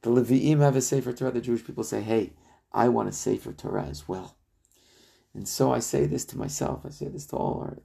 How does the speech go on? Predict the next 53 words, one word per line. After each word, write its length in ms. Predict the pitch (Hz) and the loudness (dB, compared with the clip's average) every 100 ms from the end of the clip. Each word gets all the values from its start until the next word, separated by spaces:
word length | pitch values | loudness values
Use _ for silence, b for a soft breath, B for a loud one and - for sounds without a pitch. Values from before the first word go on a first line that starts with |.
| - | -8
to 60 | |
all 140 | - - | -6 -6
of 60 | |
the 60 | - | -8
parents 420 | - 135 135 120 | -4 -2 -2 -4
in 60 | 113 | -6
our 100 | 101 | -6
community, 600 | - 113 131 120 107 _ _ _ _ _ _ _ _ _ _ _ _ _ | -2 2 4 2 -4 _ _ _ _ _ _ _ _ _ _ _ _ _
that 160 | - 123 | 2 6
if 180 | 127 120 | 6 6
we 240 | 156 196 | 2 2
truly 380 | 147 - 160 143 | 0 4 6 8
want 280 | 120 107 90 | 6 4 -2
something, 360 | 95 - 110 | -8 -6 4
if 120 | 127 131 | 4 6
we 200 | 170 175 | 4 6
want 240 | 147 - | 2 2
the 60 | 117 | -4
Torah, 360 | - 104 101 | -2 -2 -2
if 100 | 113 | -2
we 140 | 156 165 | 2 4
want 240 | 147 120 | 4 0
mitzvot, 360 | 117 - 110 104 | -4 -2 -2 -2
if 120 | 123 | 2
we 180 | 151 156 | 4 4
want 320 | 143 143 139 | 4 4 2
a 240 | 131 127 B B B | 0 -2 B B B
life 240 | - 135 131 | -2 0 0
of 100 | 117 | -4
Yiddishkeit, 680 | 113 160 156 - 147 139 | 4 4 4 0 0 2
of 80 | 123 | 2
emunah, 760 | 117 117 127 147 151 71 135 143 | 2 0 0 2 2 0 -2 -4
if 140 | 131 | -4
we 120 | - | 0
want 180 | 113 156 | 2 0
to 60 | 143 | 0
be 80 | - | -2
connected 500 | 135 139 147 - - | -2 -2 -2 -4 -4
to 60 | |
HaKadosh 400 | 123 123 135 131 | -4 0 2 2
Baruch 240 | - 120 117 | 2 0 2
Hu, 300 | 127 135 127 B B B _ | 4 2 2 B B B _
Kirvat 400 | 131 120 139 147 | 2 6 6 6
Hashem, 340 | 131 - 127 | 0 2 2
if 140 | 120 113 | 2 6
this 200 | 175 175 | 4 4
is 100 | 151 | 0
what 140 | 160 | 2
we 60 | 151 | 6
want, 200 | 151 156 | 6 6
like 140 | 151 | 4
David 200 | 147 143 | 2 2
HaMelech, 480 | 139 143 147 135 - | 0 2 2 0 -6